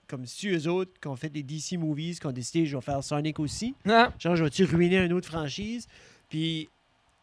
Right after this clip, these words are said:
Speaker 1: mais ils se sont ramenés parce que plus tard,
Speaker 2: Ben, tu
Speaker 1: je pense que c'est
Speaker 2: penses-tu
Speaker 1: septembre, octobre, octobre, je pense qu'ils ont sorti un autre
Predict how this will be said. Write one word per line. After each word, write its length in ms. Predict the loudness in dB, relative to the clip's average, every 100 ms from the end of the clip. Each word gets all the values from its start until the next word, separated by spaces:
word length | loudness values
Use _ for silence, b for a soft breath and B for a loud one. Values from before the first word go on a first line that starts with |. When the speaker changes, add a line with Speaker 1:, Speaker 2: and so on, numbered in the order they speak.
| _ 0
Speaker 1:
mais 120 | 0
ils 40 |
se 100 | 2
sont 160 | 4 4
ramenés 380 | 6 4 6 2
parce 180 | 0 -2
que 60 |
plus 240 | -4 -2 2
tard, 460 | 4 4 2 -2
Speaker 2:
Ben, 80 | -2
tu 80 | -4
Speaker 1:
je 40 | 0
pense 160 | 2
que 20 | 4
c'est 80 |
Speaker 2:
penses-tu 160 | 4 4
Speaker 1:
septembre, 500 | 0 0 4 4 6
octobre, 500 | 0 2 2 2 2
octobre, 380 | 0 2 2 2 -4
je 120 | -10 -2
pense 220 | -2 0
qu'ils 80 | -4
ont 60 |
sorti 320 | -4 -6 -2
un 200 | -2 2
autre 340 | 2 2 0